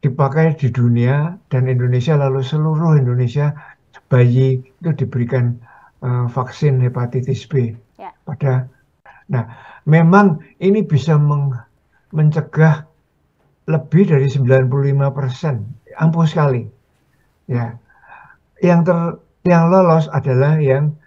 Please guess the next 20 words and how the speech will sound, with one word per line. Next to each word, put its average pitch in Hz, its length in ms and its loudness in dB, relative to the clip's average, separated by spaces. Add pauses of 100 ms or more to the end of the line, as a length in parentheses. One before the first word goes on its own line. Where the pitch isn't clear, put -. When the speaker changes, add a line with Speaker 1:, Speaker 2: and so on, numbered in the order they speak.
(140)
Speaker 1:
tertular 135 560 -2
melalui 127 400 0
tali 123 240 -4
pusat. 123 400 -6 (640)
Nah, 123 80 -2
ini 139 240 2
ditutup 139 640 -2 (560)
dengan 131 320 2
peraturan, 135 640 -2 (480)
eh, 131 160 0
Menteri 131 320 0
Kesehatan 135 560 0
tahun 139 320 2
ini 151 320 4
juga, 131 560 -6 (560)
Permenkes 131 720 0
ini 147 240 2 (400)
yang 127 400 0
menyempurnakan, 127 880 0 (560)
eh, 127 160 -4